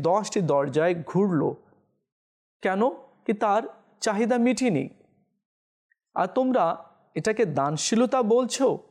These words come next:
শোনো, আমাদের নবী মাহবুবে আরবি সাল্লাল্লাহু আলাইহি ওয়াসাল্লাম যখন কাউকে একবার দান করতেন,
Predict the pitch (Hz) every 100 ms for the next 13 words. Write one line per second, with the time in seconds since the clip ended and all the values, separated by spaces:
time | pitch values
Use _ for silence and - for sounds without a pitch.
0 | _ _ - - - 208 240 151 - _
1 | _ _ _ _ - 220 254 247 247 170
2 | 175 185 220 - - 160 175 190 220 220
3 | 240 247 - 170 180 233 254 165 - 233
4 | 185 160 170 175 - 170 185 156 139 147
5 | 151 262 254 170 - - _ _ _ _
6 | _ _ _ _ - - - _ 151 -
7 | 220 240 - 302 220 185 190 220 220 -
8 | - 185 185 196 185 247 170 147 185 202
9 | 285 277 190 160 - 147